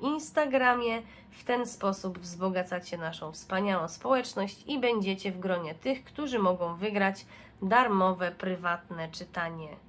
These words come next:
ze mną. Wszystkie szczegóły na temat czytań prywatnych macie w opisie tego filmu, a tutaj jest instrukcja, w jaki sposób dokładnie możecie sobie zapewnić szansę na wygranie czytania.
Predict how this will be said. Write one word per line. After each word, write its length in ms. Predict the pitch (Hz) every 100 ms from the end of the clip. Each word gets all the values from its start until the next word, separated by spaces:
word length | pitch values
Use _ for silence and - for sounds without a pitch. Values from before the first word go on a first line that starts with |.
| -
ze 360 | 175 170 214 247
mną. 400 | 269 277 302 349 370 - - -
Wszystkie 400 | - 247 - 226
szczegóły 500 | 208 - 202 202 208
na 100 | 190
temat 480 | 180 190 185 170 - -
czytań 520 | 208 202 190 180 180 - - -
prywatnych 960 | - 190 185 196 185 - 208 254 311 -
macie 580 | 202 190 190 - 185 175
w 100 | -
opisie 380 | 185 208 196 185
tego 340 | 170 170 143
filmu, 600 | - 269 285 277 269 262 - -
a 120 | - 381
tutaj 360 | 294 269 233
jest 260 | 208 208 -
instrukcja, 760 | 202 196 - 202 202 - 190
w 60 | 185
jaki 280 | 262 302 254
sposób 540 | - 196 196 185 180
dokładnie 640 | 202 247 196 190 196 202 240
możecie 600 | 349 339 202 196 202 202
sobie 300 | - 185 196
zapewnić 540 | 190 208 214 262 247
szansę 420 | - 180 180 269
na 220 | 254 180 208
wygranie 760 | 269 226 202 180 175 180 180 185 - - -
czytania. 720 | - 202 202 175 156 147 101